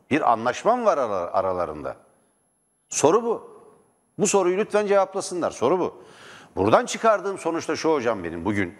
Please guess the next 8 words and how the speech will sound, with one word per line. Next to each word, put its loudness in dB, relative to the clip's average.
tartışmaları -2
tekrar -2
izlediğimde -8
gördüğüm -6
sonuçta -14
şu. -8
Ee, 0
bu, 2